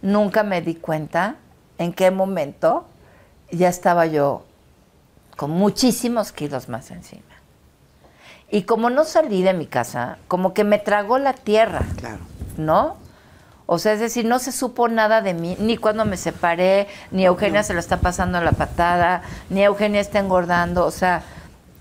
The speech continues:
Speaker 1: no, mi, mi reacción no fue, "Me voy de fiesta y me voy a reventar y ahora van a ver".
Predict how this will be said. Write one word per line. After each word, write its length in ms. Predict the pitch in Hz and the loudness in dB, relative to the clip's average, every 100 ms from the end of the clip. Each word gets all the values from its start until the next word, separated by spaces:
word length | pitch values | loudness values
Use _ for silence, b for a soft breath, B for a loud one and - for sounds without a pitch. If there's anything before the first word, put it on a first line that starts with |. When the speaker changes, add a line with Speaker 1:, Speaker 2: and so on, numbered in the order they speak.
| - - _ _ - - - | -20 -20 _ _ -20 -18 -2
Speaker 1:
no, 400 | 220 226 233 233 226 | 2 4 4 2 2
mi, 240 | 214 214 | 0 2
mi 120 | 208 | 2
reacción 360 | 214 208 226 233 | 4 2 0 0
no 120 | 247 | 0
fue, 200 | 240 226 | 2 0
"Me 120 | 226 | 2
voy 200 | 220 247 | 2 2
de 120 | 262 | 2
fiesta 460 | 277 262 254 254 254 | 0 2 0 0 0
y 40 | |
me 40 | 233 | 2
voy 60 | 226 | 2
a 40 | |
reventar 720 | 226 247 220 190 220 214 220 220 | 2 0 0 0 2 2 2 2
y 100 | 214 | 4
ahora 280 | 202 208 208 | 4 4 4
van 220 | 214 202 | 2 2
a 80 | 196 | 2
ver". 180 | 202 | 2